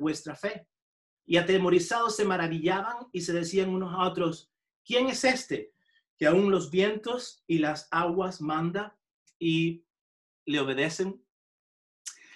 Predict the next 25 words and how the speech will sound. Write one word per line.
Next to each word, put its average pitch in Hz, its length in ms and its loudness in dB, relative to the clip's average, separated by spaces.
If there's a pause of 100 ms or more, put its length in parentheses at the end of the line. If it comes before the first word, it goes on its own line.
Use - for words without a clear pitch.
(260)
Lo 214 220 4
que 226 140 2
comenzó 220 800 4
como 208 240 4
una 233 640 6
travesía 190 960 2
tranquila, 175 840 0
lo 175 160 2
que 185 80 2
comenzó 196 480 4
como 226 600 4
un, 226 580 2
una 233 320 2
travesía 220 800 4 (140)
de, 170 580 2
de, 147 520 -2 (160)
de 156 140 2
alegría, 170 560 4
digamos, 175 500 4
y 165 80 0
de, 151 300 -2 (240)
y 170 180 0
de 165 160 -2
quizás 214 420 4
de, 180 260 2